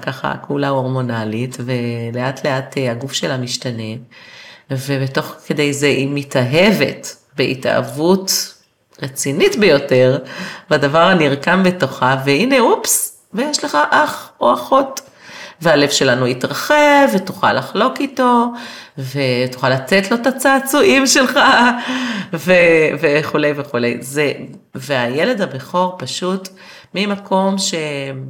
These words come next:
שהוא היה האחד והיחיד, הוא הופך להיות אזרח סוג ב'. כלומר, ההתאהבות החדשה היא זאת שהגיעה עכשיו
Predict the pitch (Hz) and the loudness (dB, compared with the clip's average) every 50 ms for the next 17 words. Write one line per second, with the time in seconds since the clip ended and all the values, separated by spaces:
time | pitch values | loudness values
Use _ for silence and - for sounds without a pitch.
0 | 135 - _ _ _ _ _ _ _ _ _ - - - - _ _ _ _ _ | -16 -18 _ _ _ _ _ _ _ _ _ -20 -20 -20 -20 _ _ _ _ _
1 | _ _ _ _ _ _ - - - 160 156 156 165 196 220 208 202 - - 180 | _ _ _ _ _ _ -14 -8 -6 -4 -2 0 0 0 0 0 0 -2 -2 -4
2 | 170 175 190 190 170 160 160 - - 151 139 139 139 - - 151 - - - 202 | -4 -4 -6 -6 -6 -6 -8 -10 -10 -10 -10 -10 -12 -14 -16 -16 -14 -10 -8 -8
3 | 208 - 233 220 220 233 254 262 262 254 254 254 - - _ - - 175 - - | -8 -6 -8 -6 -4 -4 -4 -4 -4 -6 -8 -12 -18 -20 _ -10 -10 -8 -6 -6
4 | 175 196 196 - - - 226 208 196 196 202 240 196 - - - - - _ _ | -6 -6 -6 -6 -8 -8 -6 -6 -6 -4 -4 -4 -4 -6 -10 -16 -18 -20 _ _
5 | _ _ _ - - 156 156 156 156 156 151 151 147 147 147 - - - - - | _ _ _ -16 -14 -12 -10 -6 -4 -4 -4 -4 -6 -8 -12 -18 -20 -20 -20 -20
6 | - - - _ _ _ _ _ _ _ _ _ _ - 175 180 170 147 - 156 | -20 -20 -20 _ _ _ _ _ _ _ _ _ _ -2 0 2 2 2 2 2
7 | 143 143 - 190 196 - - - - - 151 - - - 196 170 170 170 175 196 | 2 4 2 0 0 0 0 -2 0 0 0 0 2 2 4 4 4 2 0 -2
8 | 196 - - - 165 143 139 160 160 - - 143 135 139 135 156 160 147 143 135 | -4 -6 -8 -6 -6 -2 -2 -4 -2 -2 -2 -2 -2 -2 0 0 0 0 0 -2
9 | - - - | -4 -4 -4